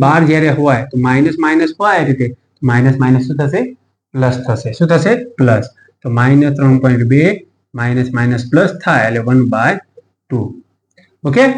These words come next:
હવે તમે જોઈ શકો આ બંને છે, છે એ વિરુદ્ધ ચિહ્નો ધરાવે. માઇનસ ત્રણ પોઇન્ટ બે, કારણ આ રીતે બાદબાકી થાય, એકવાર બતાવી દઈએ. અહીં પોઇન્ટ બે આપેલા, વત્તા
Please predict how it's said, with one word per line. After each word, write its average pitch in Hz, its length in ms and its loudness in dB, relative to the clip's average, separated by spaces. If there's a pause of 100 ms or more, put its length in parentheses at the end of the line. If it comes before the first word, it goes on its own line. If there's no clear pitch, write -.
(960)
હવે 143 180 2
તમે 202 180 4
જોઈ 220 160 2
શકો 151 240 2 (520)
આ 147 120 -6
બંને 160 380 4
છે, 131 100 -2 (140)
છે 131 120 0 (320)
એ 131 120 2
વિરુદ્ધ 156 260 4 (120)
ચિહ્નો 131 260 4
ધરાવે. 113 320 -2 (400)
માઇનસ 123 340 0
ત્રણ 127 200 4
પોઇન્ટ 127 220 4
બે, 123 60 2 (100)
કારણ 123 180 -2
આ 120 60 -2
રીતે 123 200 0
બાદબાકી 120 380 -2
થાય, 135 140 4
એકવાર 127 180 2
બતાવી 175 260 2
દઈએ. 127 160 4 (420)
અહીં 127 260 0
પોઇન્ટ 127 280 2 (140)
બે 156 100 4 (120)
આપેલા, 120 380 -2 (720)
વત્તા 139 520 0